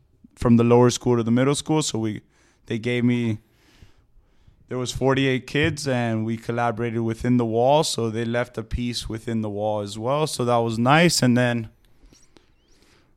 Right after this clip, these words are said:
I'm constant, obviously a back and forth, but I'm constantly looking for walls, and,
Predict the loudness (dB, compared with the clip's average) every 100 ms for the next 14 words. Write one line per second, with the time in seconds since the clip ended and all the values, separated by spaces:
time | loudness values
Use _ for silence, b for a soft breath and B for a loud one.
0 | -4 -4 0 2 4 2 -6 -12 _ _
1 | 2 2 2 0 -2 2 2 0 -6 -2
2 | 0 0 -2 -2 -2 -2 0 0 -2 -6
3 | -4 -4 -4 -6 -8 -10 -10 -6 -4 -2
4 | -2 -2 -6 -4 -4 -4 -8